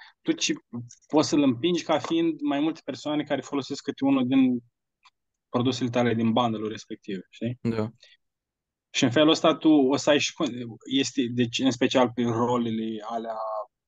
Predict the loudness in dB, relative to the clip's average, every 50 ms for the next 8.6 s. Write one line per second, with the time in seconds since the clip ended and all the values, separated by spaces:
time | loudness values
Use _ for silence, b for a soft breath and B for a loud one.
0 | _ _ B B B B _ -10 -4 0 2 4 6 8 8 8 6 4 4 4
1 | 4 4 4 4 2 2 2 2 2 2 2 2 0 _ _ -6 -2 -2 -2 -2
2 | -2 -4 -6 -6 -4 -6 -8 -8 _ -20 -14 -8 -6 -6 -6 -6 -10 -12 -10 -10
3 | -10 -10 -12 -14 -14 -14 -14 -16 _ _ _ _ -4 0 0 0 2 0 -2 0
4 | 2 4 4 4 4 2 0 0 0 0 0 -4 B B B B B B B B
5 | B B B _ -2 2 2 2 2 4 4 6 6 6 6 6 4 4 4 4
6 | 6 6 6 6 4 2 2 4 4 6 6 4 2 0 0 2 4 4 4 2
7 | 0 -8 -18 -18 -18 -20 _ _ -4 -2 -2 -2 0 0 -2 0 0 -2 -2 0
8 | -2 -4 -2 -2 -2 -2 -2 -2 -2 -4 -6